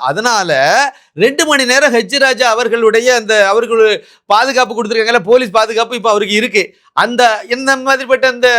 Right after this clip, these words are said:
கொலை மிரட்டல் விட்டுட்டு நடக்கணும்ல, இவன், இதன் மு-, காரணமாக அவருக்கு வந்து போலீஸ் பாதுகாப்பு கொடுத்துருக்காங்க. அந்த போலீஸ் பாதுகாப்பை இந்த மு க ஸ்டாலின் சின்ன மேளம் அவர்களுடைய அரசாங்கம் ரெண்டு மணி நேரம் இது விலக்கணுமா?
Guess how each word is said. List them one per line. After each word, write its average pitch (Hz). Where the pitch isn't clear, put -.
கொலை 254
மிரட்டல் 247
விட்டுட்டு 233
நடக்கணும்ல, 226
இவன், 233
இதன் 240
மு-, 233
காரணமாக 214
அவருக்கு 226
வந்து 220
போலீஸ் 240
பாதுகாப்பு 214
கொடுத்துருக்காங்க. 202
அந்த 226
போலீஸ் 240
பாதுகாப்பை 190
இந்த 214
மு 220
க 240
ஸ்டாலின் 226
சின்ன 240
மேளம் 226
அவர்களுடைய 208
அரசாங்கம் 202
ரெண்டு 233
மணி 220
நேரம் 220
இது 208
விலக்கணுமா? 226